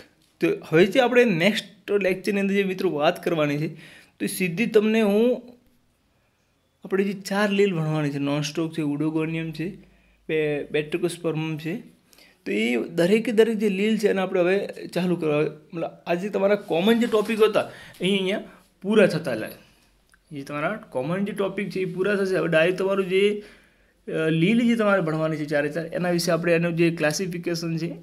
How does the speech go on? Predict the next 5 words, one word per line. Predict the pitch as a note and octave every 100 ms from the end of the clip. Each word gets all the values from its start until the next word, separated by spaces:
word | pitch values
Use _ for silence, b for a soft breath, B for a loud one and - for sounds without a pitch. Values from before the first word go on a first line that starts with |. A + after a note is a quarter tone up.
| -
એના | E3 E3+
વિશે | D3+ E3
આપણે | D3+ D#3
અભ્યાસ | C#3+ - D3 E3 - b b _ _ _ _ _ _ _ _ _ _ _ _ _
કરીશું. | - E3 D3 -